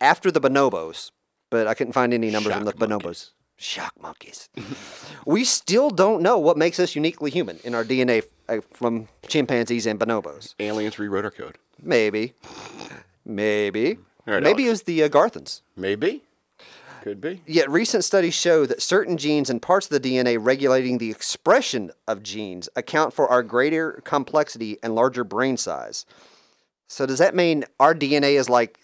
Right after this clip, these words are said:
Speaker 1: the expression artist of the gene world?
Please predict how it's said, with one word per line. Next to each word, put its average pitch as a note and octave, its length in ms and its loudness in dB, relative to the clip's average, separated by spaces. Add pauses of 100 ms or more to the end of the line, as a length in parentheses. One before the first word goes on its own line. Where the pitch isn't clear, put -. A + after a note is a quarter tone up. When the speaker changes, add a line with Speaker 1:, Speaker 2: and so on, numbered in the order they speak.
Speaker 1:
the B2 240 -6
expression C#3 680 0
artist C3+ 520 2
of A#2+ 120 -6
the A#2+ 80 -4
gene A2 380 -6
world? D3+ 360 -2